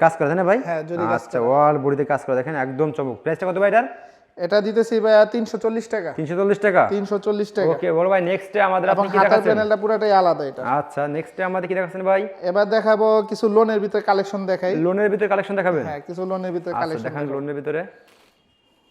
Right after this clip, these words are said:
Speaker 1: আচ্ছা। এগুলো তো কা-, কোয়ালিটি আছে ভাই মোটামুটি, কোয়ালিটি ভালো আছে এগুলো।
Speaker 2: ভাই, এগুলো কোয়ালিটি মনে করেন যে সেই কোয়ালিটির।
Speaker 1: সেই কোয়ালিটির, হ্যাঁ?
Speaker 2: হ্যাঁ, যারা রং
Speaker 1: আচ্ছা।
Speaker 2: কস নিয়ে টেনশন করবে, রং কস নিয়ে কোনো টেনশন করতে হবে না।
Speaker 1: আচ্ছা,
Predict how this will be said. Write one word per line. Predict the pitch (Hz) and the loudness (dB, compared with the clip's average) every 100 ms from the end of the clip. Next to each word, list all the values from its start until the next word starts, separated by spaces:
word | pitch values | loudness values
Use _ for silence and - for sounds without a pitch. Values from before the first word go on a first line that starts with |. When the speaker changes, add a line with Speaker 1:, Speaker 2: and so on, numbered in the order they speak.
| - | -18
Speaker 1:
আচ্ছা। | 107 104 - 110 147 _ _ _ _ - | -16 -16 -16 -16 -18 _ _ _ _ -2
এগুলো | 196 262 | 2 4
তো | 269 - | 2 2
কা-, | 190 - | 0 4
কোয়ালিটি | 208 247 269 | 4 6 4
আছে | 240 | 6
ভাই | 226 202 | 6 6
মোটামুটি, | 190 180 156 | 6 4 4
কোয়ালিটি | 170 185 175 | 2 2 2
ভালো | 170 | 2
আছে | 147 139 | 2 0
এগুলো। | 127 | 0
Speaker 2:
ভাই, | 190 214 | 2 2
এগুলো | 240 247 247 247 247 | 2 4 6 4 2
কোয়ালিটি | 247 247 240 220 | 6 6 4 -2
মনে | 226 226 226 | -2 -2 0
করেন | 226 226 220 | 0 0 0
যে | 220 220 | 0 0
সেই | - 226 226 | 0 0 4
কোয়ালিটির। | 233 214 185 135 - _ - | 4 2 -2 -8 -16 _ -4
Speaker 1:
সেই | 175 | -2
কোয়ালিটির, | 190 196 160 139 147 | 2 2 2 -2 -2
হ্যাঁ? | 202 170 | -4 -4
Speaker 2:
হ্যাঁ, | 165 165 175 | -4 -2 2
যারা | 185 202 202 | 4 6 4
রং | 208 | 2
Speaker 1:
আচ্ছা। | 220 | 2
Speaker 2:
কস | 214 202 | -2 -2
নিয়ে | 214 214 | -6 -4
টেনশন | 208 196 196 214 | -2 -2 -2 -2
করবে, | 214 202 208 226 196 | -2 -4 -2 -2 -4
রং | 196 | -4
কস | 190 196 | -8 -8
নিয়ে | 190 | -10
কোনো | 190 180 | -10 -8
টেনশন | 170 165 180 170 | -10 -10 -10 -10
করতে | 170 160 | -8 -8
হবে | 147 131 | -8 -10
না। | - 117 110 | -16 -10 -8
Speaker 1:
আচ্ছা, | 113 - | -8 -12